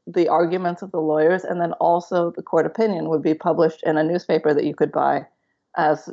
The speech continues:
just a regular New Yorker. But that is the way that most people would read these opinions.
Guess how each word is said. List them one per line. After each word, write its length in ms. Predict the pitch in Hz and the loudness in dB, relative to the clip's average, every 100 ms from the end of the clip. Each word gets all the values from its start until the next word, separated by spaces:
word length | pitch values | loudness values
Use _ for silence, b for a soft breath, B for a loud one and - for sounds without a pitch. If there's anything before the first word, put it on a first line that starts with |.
| - | -2
just 240 | 160 160 | -2 0
a 80 | 160 | -2
regular 360 | 160 151 143 156 | -2 -4 -4 -4
New 140 | 160 | -2
Yorker. 480 | 202 190 - - 180 _ _ _ _ - | 2 0 -2 -14 -16 _ _ _ _ -4
But 280 | 185 185 196 | 0 0 2
that 300 | 202 208 202 | 0 0 -2
is 200 | 190 - | -4 -4
the 120 | 180 | -2
way 240 | 190 185 | 0 0
that 160 | 170 - | 0 -4
most 400 | 165 165 160 - | 0 0 0 -8
people 400 | 175 - 160 151 | -8 -2 -2 2
would 160 | 151 165 | -2 0
read 280 | 190 214 | -2 0
these 140 | 165 160 | -2 -4
opinions. 520 | - 160 156 170 | -6 -6 -4 -4